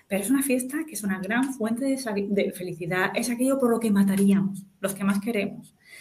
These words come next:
Entonces, ahora mismo, bueno, hace dos años, algo así, las cifras eran, por lo menos aquí en Europa, aunque pienso que este, creo que esto es mundial, seiscientos siete millones de mujeres y cuarenta millones de hombres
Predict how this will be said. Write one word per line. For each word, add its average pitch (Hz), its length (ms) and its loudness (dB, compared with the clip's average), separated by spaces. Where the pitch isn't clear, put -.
Entonces, 190 680 4
ahora 208 220 10
mismo, 233 340 6
bueno, - 300 -2
hace - 240 4
dos 185 160 4
años, 190 280 0
algo 175 140 0
así, 175 120 -2
las 208 160 2
cifras 214 360 2
eran, 214 300 2
por 196 120 -4
lo 190 40 -4
menos 190 220 -2
aquí 196 140 -2
en 190 60 0
Europa, 185 400 -4
aunque 175 200 -6
pienso 196 240 0
que 196 80 -6
este, - 160 -4
creo 247 140 4
que 240 60 0
esto 233 140 0
es - 140 -2
mundial, 185 360 -2
seiscientos 247 560 8
siete 285 220 4
millones 233 440 8
de 202 80 2
mujeres 190 640 0
y 214 100 -6
cuarenta 226 380 2
millones 208 380 6
de 180 80 4
hombres 233 420 2